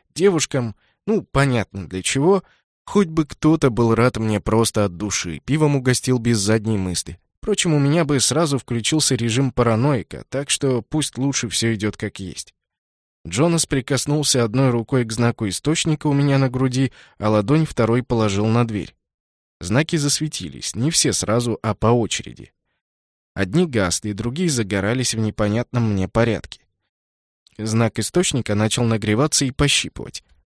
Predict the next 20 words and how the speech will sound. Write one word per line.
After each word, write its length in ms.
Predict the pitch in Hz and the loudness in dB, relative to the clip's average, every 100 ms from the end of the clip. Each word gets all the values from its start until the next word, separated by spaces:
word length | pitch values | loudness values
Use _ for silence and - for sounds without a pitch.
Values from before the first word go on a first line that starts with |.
| _ | _
Похоже, 420 | 98 92 143 151 | -8 -2 0 2
энергии 400 | 147 123 135 139 | 2 2 2 0
из 80 | 143 | 0
меня 300 | 147 143 139 | 2 4 2
выкачали 500 | 117 123 135 - 135 | 0 -2 -2 0 2
немало. 540 | 139 147 143 85 - - _ _ _ _ _ | 4 2 2 -2 -6 -16 _ _ _ _ _
Наконец 460 | - 98 135 180 170 | -8 0 2 2 0
замок 400 | 127 127 120 - | 2 4 2 0
щелкнул, 560 | - 160 180 - 170 165 | 0 2 0 0 0 0
и 220 | 131 120 | -2 -2
дверь 260 | 101 135 | 2 0
приоткрылась. 800 | 143 123 110 - 104 67 - - _ _ _ - | 0 0 0 -2 -10 -10 -14 -16 _ _ _ -8
Джо 200 | 104 180 | 0 2
махнул 420 | 156 - 120 117 | 2 0 -2 -2
рукой, 320 | 98 90 160 | -4 -4 -2
призывая 520 | 160 135 110 110 131 135 | -2 -2 0 2 2 2
меня 280 | 117 113 | 2 0
первым 400 | 107 104 123 131 | 0 0 0 0
заглянуть 560 | 107 98 95 90 98 - | 0 -4 -4 -4 -4 -4
внутрь. 380 | 101 95 - | -6 -6 -10